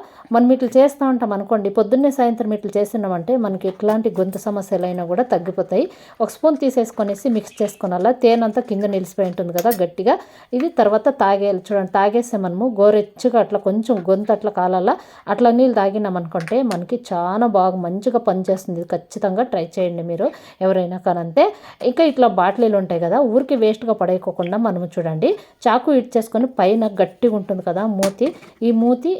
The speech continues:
ఇట్లా కట్ చేసుకొనేసేయాల. క్యాప్ పక్కన తీసి పెట్టేసేసి దీన్ని ఇట్లా కట్ చేసేయాల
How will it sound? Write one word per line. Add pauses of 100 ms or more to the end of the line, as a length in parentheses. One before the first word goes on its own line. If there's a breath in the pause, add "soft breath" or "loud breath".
ఇట్లా
కట్
చేసుకొనేసేయాల. (1200)
క్యాప్
పక్కన
తీసి
పెట్టేసేసి (460 loud breath)
దీన్ని
ఇట్లా
కట్
చేసేయాల